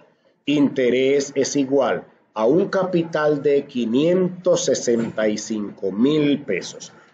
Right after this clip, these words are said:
multiplicado con el interés, que es tres por ciento, y multiplicado con el tiempo, que es ocho años. El siguiente paso, y usted lo está vi-, lo está viendo ahora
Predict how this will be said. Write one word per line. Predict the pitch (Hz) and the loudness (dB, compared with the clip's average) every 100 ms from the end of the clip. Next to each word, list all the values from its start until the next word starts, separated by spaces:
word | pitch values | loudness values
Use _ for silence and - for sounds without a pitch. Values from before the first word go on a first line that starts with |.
| - | -4
multiplicado | 156 165 175 170 175 170 165 160 156 160 | -2 0 0 2 0 0 -2 0 2 2
con | 127 113 | 0 0
el | 113 | 2
interés, | 131 131 165 139 139 - - | 2 2 2 2 0 -4 -4
que | 110 107 | 0 2
es | 120 - - - | 0 -4 -18 -8
tres | 185 208 202 - - | -2 0 0 -4 -2
por | 170 160 | 0 2
ciento, | - 127 107 104 160 165 - - _ - | 2 0 0 0 -2 -2 -12 -20 _ -4
y | 208 | 2
multiplicado | 226 226 - 180 202 196 180 156 123 107 | 4 4 2 2 2 0 0 0 0 2
con | 143 175 | 2 4
el | 175 170 | 2 0
tiempo, | 170 151 127 - 120 - - - | 2 2 0 2 0 0 -12 -2
que | 123 123 127 | 2 2 2
es | 127 - - _ _ _ - | -2 -8 -20 _ _ _ 2
ocho | 165 165 160 - 131 120 - | 4 6 4 2 2 2 -2
años. | - 107 85 - - - _ _ _ _ _ _ - | -6 -6 -6 -16 -20 -20 _ _ _ _ _ _ -8
El | 107 | -6
siguiente | 117 110 143 135 185 | -4 0 0 2 0
paso, | 214 196 - - - - _ _ - | 0 -2 -2 -6 -8 -20 _ _ -16
y | 107 | -12
usted | - 127 | -2 0
lo | |
está | 127 135 | 0 0
vi-, | 139 143 - | 0 0 0
lo | 131 | -2
está | 117 135 | 0 0
viendo | 135 143 143 160 | 0 0 2 2
ahora | 165 131 87 | 4 2 -2